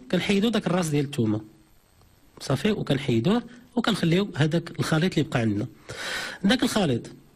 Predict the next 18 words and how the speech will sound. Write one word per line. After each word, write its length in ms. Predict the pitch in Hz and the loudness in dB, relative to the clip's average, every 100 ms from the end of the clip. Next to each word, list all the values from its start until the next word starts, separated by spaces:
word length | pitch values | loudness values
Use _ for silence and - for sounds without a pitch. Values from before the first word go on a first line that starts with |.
| - - | -6 -2
كنوليو 300 | 151 202 254 | 2 2 2
كناخدو 380 | 190 160 135 | 2 2 0
منه 260 | 123 110 107 - - 113 | 2 2 0 -6 -8 -2
معلقة 300 | 117 127 139 | 0 2 0
صغيرة 240 | 127 135 | 2 2
بالنسبة 340 | 131 165 151 | 4 2 2
للكبار، 400 | 165 147 131 110 - - - - | 2 2 2 0 -6 -20 -14 -4
معلقة 200 | 117 139 | 0 0
صغيرة 340 | - 127 123 117 - - - | 2 2 2 0 -8 -20 -10
في 60 | - | -4
الصباح 480 | - 147 214 - - _ - | 0 2 2 -2 -18 _ -2
ومعلقة 340 | 131 147 143 | 0 0 2
صغيرة 420 | 151 131 139 180 - - | 0 4 4 2 -2 -12
في 100 | - | 0
الليل 300 | 147 123 107 - - | 2 2 0 -8 -4
بعد 160 | - 160 | 0 0
الأكل. 260 | 127 113 - - - - - - - - - _ _ _ _ - | -2 -4 -6 -20 -20 -20 -18 -18 -20 -20 -20 _ _ _ _ 0
وبالنسبة 580 | 120 180 - 180 196 | 2 4 4 4 4